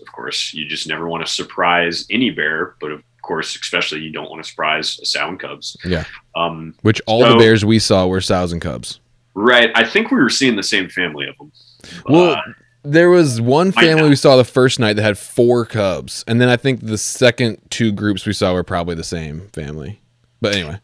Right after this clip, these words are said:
Speaker 1: Yeah. Who, I mean, who
Speaker 2: Who
Speaker 1: knows?
Speaker 2: knows? Who knows?
Speaker 1: We saw a group of,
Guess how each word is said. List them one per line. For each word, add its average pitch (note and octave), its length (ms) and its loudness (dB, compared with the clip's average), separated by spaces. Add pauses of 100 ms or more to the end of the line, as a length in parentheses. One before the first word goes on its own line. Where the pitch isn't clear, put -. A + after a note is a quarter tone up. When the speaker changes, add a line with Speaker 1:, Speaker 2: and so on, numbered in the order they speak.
(140)
Speaker 1:
Yeah. D#2+ 460 2 (260)
Who, A#2+ 100 4 (220)
I A#2 40 0
mean, A2+ 140 4
who D#3+ 80 4
Speaker 2:
Who E3 60 6
Speaker 1:
knows? A#2 500 4
Speaker 2:
knows? - 160 -12
Who G#2 80 0
knows? D#2+ 160 -2
Speaker 1:
We A#2+ 80 2
saw A#2+ 600 4 (680)
a B2+ 200 4
group A2+ 420 -2 (160)
of, G2 420 -2